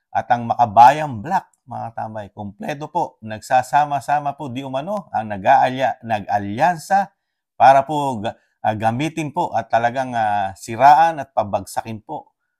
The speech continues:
ang, ah, Duterte nang hindi na po, you know, makabalik sa pwesto, lalo po sa panguluan. Nakita po natin kung paano po sila bakbakan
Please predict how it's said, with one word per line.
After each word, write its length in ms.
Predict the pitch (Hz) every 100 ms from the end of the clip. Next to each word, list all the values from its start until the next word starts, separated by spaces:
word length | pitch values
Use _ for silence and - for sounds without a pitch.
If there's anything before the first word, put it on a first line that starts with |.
| _
ang, 240 | 104 113 110
ah, 400 | 104 101 98 90
Duterte 800 | 92 101 131 127 - 127 120 104
nang 240 | 98 98
hindi 240 | 101 107
na 80 | 110
po, 400 | 101 110 107 _ _ _ 104
you 80 |
know, 160 | 104 110
makabalik 640 | 101 95 87 101 131 - _ _ _ -
sa 160 | 92
pwesto, 640 | - 127 127 - - 127 107
lalo 400 | 104 101 104 101
po 160 | 110
sa 160 | - 90
panguluan. 800 | 107 104 104 101 98 101 85 80 _ _ _ 98 - _ -
Nakita 400 | 110 113 120 131
po 160 | 143 135
natin 320 | 131 147 127
kung 160 | 120
paano 320 | 131 127 123 -
po 160 | 135
sila 240 | 123 120 101
bakbakan 800 | 101 107 101 - 165 220 185